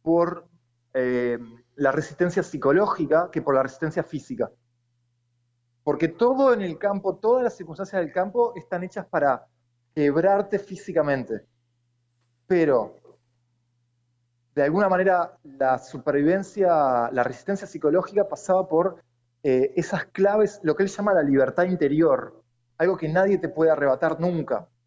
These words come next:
Em, y eso me parece interesante articularlo con esta idea que él va a plantear, él va a retomar, por ejemplo, esta famosa frase de Nietzsche que me parece potente, que es,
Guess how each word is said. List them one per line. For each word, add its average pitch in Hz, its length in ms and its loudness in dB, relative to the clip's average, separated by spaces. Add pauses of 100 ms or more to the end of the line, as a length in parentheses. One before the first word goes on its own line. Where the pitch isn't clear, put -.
(1000)
Em, 127 800 2 (160)
y 175 120 2
eso 220 200 0
me 202 120 2
parece 196 220 0
interesante 180 680 0
articularlo 156 640 0
con 147 120 -2
esta 156 180 -8
idea 151 460 2
que 143 360 -6 (920)
él 247 200 -2
va 262 80 4
a 254 40 -2
plantear, 190 480 0 (640)
él 196 160 -2
va 233 60 4
a 226 40 2
retomar, 170 340 0
por 180 100 -2
ejemplo, 185 420 -2
esta - 220 -12 (260)
famosa 156 340 -4
frase 165 340 -4
de 131 80 2
Nietzsche 160 320 0
que 127 100 0
me 123 80 -2
parece 127 600 -2 (100)
potente, 156 640 -2
que 139 180 2
es, - 260 -12